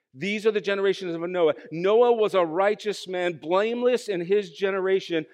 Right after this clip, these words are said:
Noah walked with God. First, it says, "Noah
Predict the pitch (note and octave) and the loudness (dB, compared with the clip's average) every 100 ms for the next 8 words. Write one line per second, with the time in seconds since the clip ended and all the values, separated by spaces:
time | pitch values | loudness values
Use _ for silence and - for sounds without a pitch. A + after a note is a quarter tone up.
0 | _ C3 D3 F3 A#3 G#3 D3+ C#3 D3+ D#3 | _ -12 0 2 4 4 2 0 -4 -10
1 | _ _ C3+ D#3+ F3 - D#3 B2 D#3+ D3+ | _ _ -6 -2 -2 -4 -14 -8 -6 -6
2 | G#2+ - _ _ _ _ _ _ _ _ | -8 -16 _ _ _ _ _ _ _ _
3 | _ _ _ _ _ _ _ F#3+ F#3+ E3+ | _ _ _ _ _ _ _ -2 -2 -4
4 | - D#3 D3 E3 F3+ F#3+ | -8 -8 -6 -2 0 0